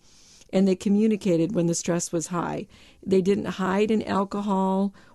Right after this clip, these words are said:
or the internet or any other vice that takes you away from the person you love.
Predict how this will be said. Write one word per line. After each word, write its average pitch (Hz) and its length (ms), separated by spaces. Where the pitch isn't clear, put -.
or 180 140
the 185 120
internet 190 800
or 190 180
any 185 260
other 180 260
vice 170 320
that - 140
takes - 300
you 175 80
away 185 400
from 175 220
the 160 100
person 165 640
you 170 140
love. 165 460